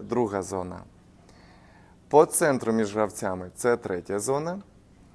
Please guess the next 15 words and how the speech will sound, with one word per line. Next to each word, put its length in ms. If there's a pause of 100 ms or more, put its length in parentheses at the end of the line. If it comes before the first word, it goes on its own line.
(300)
В 200
груди 340
гравцю 400
зліва 500
це 340
четверта 680
зона. 440 (680)
І 220
по 200
лінії 500
гравцю 380
зліва 380
це 200
п'ята 400
зона. 320